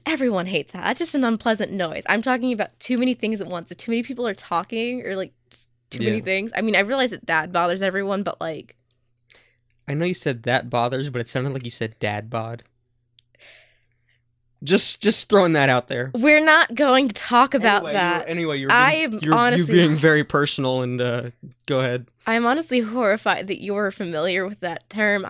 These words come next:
Speaker 1: I blame the attack.
Speaker 2: Wow.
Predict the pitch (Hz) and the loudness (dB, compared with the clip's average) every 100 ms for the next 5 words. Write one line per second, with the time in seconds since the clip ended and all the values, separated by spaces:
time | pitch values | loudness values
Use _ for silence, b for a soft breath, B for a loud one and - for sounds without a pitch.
0 | - 185 185 185 185 190 170 - 196 208 | -6 -6 -2 -4 -4 -6 -12 -10 -6 -6
1 | 247 - _ _ _ _ _ _ _ 117 | -6 -12 _ _ _ _ _ _ _ -20
2 | 110 | -20